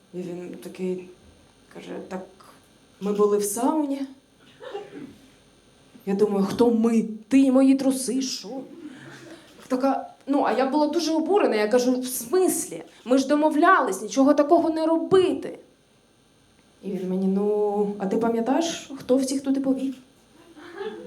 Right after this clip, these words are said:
І тут я така: «Стриптизери, це були стриптизери!» А він: «Це була ти».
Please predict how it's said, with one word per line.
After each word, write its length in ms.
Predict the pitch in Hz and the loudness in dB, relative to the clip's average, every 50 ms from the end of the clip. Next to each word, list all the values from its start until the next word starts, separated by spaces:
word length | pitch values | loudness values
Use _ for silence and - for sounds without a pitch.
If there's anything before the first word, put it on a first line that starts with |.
| - - - - _ _ _ _ _ _ - - - - - | -20 -20 -20 -20 _ _ _ _ _ _ -20 -20 -20 -20 -18
І 60 | 226 202 | -16 -16
тут 240 | 196 202 240 254 240 247 - - - | -14 -12 -12 -12 -14 -14 -16 -18 -18
я 80 | 208 185 190 | -16 -16 -14
така: 260 | 214 - - 208 190 - - - - _ _ - | -14 -14 -12 -12 -12 -12 -14 -18 -20 _ _ -10
«Стриптизери, 1000 | - - - - 269 262 254 254 - - 302 - - 294 330 320 285 262 262 254 | -8 -4 0 4 4 4 4 4 2 2 2 2 2 2 4 4 4 4 2 0
це 200 | 247 - 269 277 | 0 0 0 0
були 260 | 269 - 269 269 277 262 | 2 2 2 0 0 0
стриптизери!» 960 | 262 - 294 294 - - 330 320 320 302 339 339 294 269 262 254 226 180 165 - - - - _ _ _ _ _ _ _ _ _ _ _ _ _ _ _ _ _ _ _ _ _ _ _ - | -2 0 -2 -2 0 0 0 0 0 0 0 2 2 2 2 2 0 -4 -8 -12 -16 -20 -20 _ _ _ _ _ _ _ _ _ _ _ _ _ _ _ _ _ _ _ _ _ _ _ -18
А 80 | 175 170 | -14 -12
він: 120 | 180 180 180 180 - - - - _ | -10 -10 -10 -10 -14 -16 -20 -20 _
«Це 120 | - - 240 | -12 -10 -6
була 220 | 240 262 269 262 | -2 0 2 2
ти». 260 | 262 - 208 170 - | 2 0 -2 -4 -4